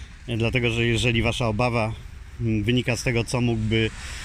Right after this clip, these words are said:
w telefonie zobaczyć partner czy partnerka, no to jak śpicie, wystarczy przyłożyć wasz palec i już odblokowane. Więc skupcie się bardziej na zabezpieczeniu smartfona, e, w taki prosty sposób, niż na myśleniu,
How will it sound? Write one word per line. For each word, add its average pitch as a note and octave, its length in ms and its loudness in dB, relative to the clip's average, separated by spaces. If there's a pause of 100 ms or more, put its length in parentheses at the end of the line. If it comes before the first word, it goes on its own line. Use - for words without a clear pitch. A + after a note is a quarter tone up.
(120)
w A2+ 160 -2
telefonie A#2+ 580 2
zobaczyć A2+ 360 -2
partner B2+ 360 0
czy - 100 -2
partnerka, D3 580 0
no F3+ 100 -2
to - 100 -2
jak C#3+ 140 2
śpicie, - 320 -2
wystarczy A2 420 -2
przyłożyć A2+ 420 0
wasz G#2 180 -2
palec A2 380 -2
i A2 40 0
już G#2 180 -2
odblokowane. G#2+ 580 0 (440)
Więc B2 140 0
skupcie - 360 -4
się C#3+ 120 -2
bardziej C3 360 0
na B2 120 2
zabezpieczeniu B2+ 920 0 (880)
smartfona, B2+ 880 0 (340)
e, A2 180 0
w - 80 -6
taki B2+ 260 -2
prosty B2+ 340 -2
sposób, D3 460 -2 (640)
niż C3 240 4
na D3 100 2
myśleniu, C#3 560 2